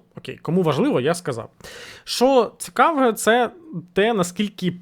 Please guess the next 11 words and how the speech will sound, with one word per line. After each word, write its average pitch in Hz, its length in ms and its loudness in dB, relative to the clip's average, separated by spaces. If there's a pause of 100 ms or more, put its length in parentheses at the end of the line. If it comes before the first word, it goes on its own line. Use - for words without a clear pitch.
провалився 160 880 6
американський 143 580 -4
Counter-Strike 190 720 -6
в 139 640 0 (720)
Остіні 175 560 -2
на 131 140 -6
мейджорі 139 420 -4
в 127 380 -6
Сполучених 156 520 -2
Штатах - 320 -4
Америки. 160 520 -4